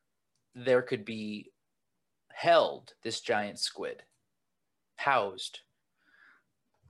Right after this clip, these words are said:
If you think about a character from SpongeBob, his name is Patrick. He's a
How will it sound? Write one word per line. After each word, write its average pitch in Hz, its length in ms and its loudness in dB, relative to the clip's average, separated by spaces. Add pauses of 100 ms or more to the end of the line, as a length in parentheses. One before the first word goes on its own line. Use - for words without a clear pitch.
(160)
If - 160 -6
you 196 60 -12
think 269 180 0
about 208 260 6
a 160 100 6
character 104 540 0
from 117 600 2 (1120)
SpongeBob, 107 680 -2 (640)
his 151 160 -6
name 165 400 -2
is 127 380 -2 (180)
Patrick. - 720 -6 (1160)
He's 165 180 -4
a 135 220 6